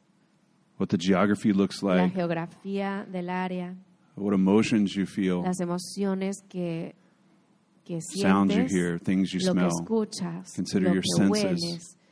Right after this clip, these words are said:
Speaker 1: as you
Speaker 2: Piensen en los
Speaker 1: place
Speaker 2: cinco
Speaker 1: yourself in the
Speaker 2: sentidos al
Speaker 1: story.
Speaker 2: estar, um, imaginándose que están ahí en ese lugar.
Speaker 1: Immediately after this,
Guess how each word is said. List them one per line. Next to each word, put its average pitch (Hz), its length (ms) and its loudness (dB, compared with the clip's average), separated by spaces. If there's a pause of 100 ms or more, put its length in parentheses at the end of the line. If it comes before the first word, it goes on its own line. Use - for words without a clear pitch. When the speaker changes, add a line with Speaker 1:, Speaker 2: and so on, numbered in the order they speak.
(220)
Speaker 1:
as 190 140 0
you 196 100 0
Speaker 2:
Piensen - 0 -
en - 20 -2
los 208 80 0
Speaker 1:
place 185 200 2
Speaker 2:
cinco 196 160 -4
Speaker 1:
yourself 87 280 2
in 123 60 -8
the 170 60 -12 (340)
Speaker 2:
sentidos - 0 -
al 180 80 0
Speaker 1:
story. 170 400 -2
Speaker 2:
estar, 175 480 -4 (540)
um, 175 340 -6 (240)
imaginándose 190 960 -4
que 180 100 -10
están 175 300 -8
ahí 175 360 -4
en 165 140 -8
ese 170 200 -8
lugar. 160 280 -12 (2500)
Speaker 1:
Immediately 104 400 6
after 104 300 4
this, 85 240 2